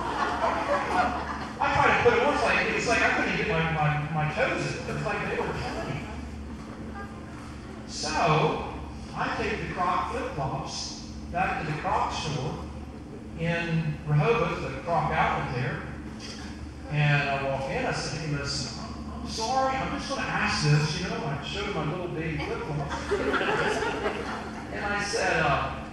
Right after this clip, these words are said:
"You know, is there like, is there, are these supposed to do that? Are they supposed to shrink up like that?" She said, "Well, sir, I'm sorry, you know, they're, on your receipt it says not to leave them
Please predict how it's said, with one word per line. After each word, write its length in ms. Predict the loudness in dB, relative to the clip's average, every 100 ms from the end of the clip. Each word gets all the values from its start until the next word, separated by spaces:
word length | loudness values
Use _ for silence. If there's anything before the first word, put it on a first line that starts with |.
| -10 -10 -6
"You 60 |
know, 160 | -2 0
is 80 | 0
there 160 | 0
like, 320 | -2 -2 -2
is 60 | -2
there, 160 | -2 -2
are 120 | 0
these 140 | 0
supposed 360 | 0 0 -2 -2
to 60 | 0
do 160 | 0 0
that? 160 | -2
Are 540 | -4 -6 -8 -8 -6 -4
they 60 |
supposed 320 | -2 -2 -2 -2
to 60 |
shrink 380 | -2 -2 -2 -2
up 160 | -4 -4
like 180 | -6
that?" 160 | -6 -6
She 100 | -6
said, 180 | -6 -6
"Well, 180 | -8 -8
sir, 380 | -8 -6 -6 -6
I'm 140 | -6
sorry, 380 | -6 -4 -4 -4
you 60 | -6
know, 100 | -6
they're, 420 | -4 -6 -6 -6 -4
on 100 | -2
your 100 | -2
receipt 480 | -2 -2 -4 -4 -4
it 60 |
says 260 | -4 -4 -2
not 440 | -2 -2 -6 -6
to 60 | -6
leave 200 | -4
them 40 | -4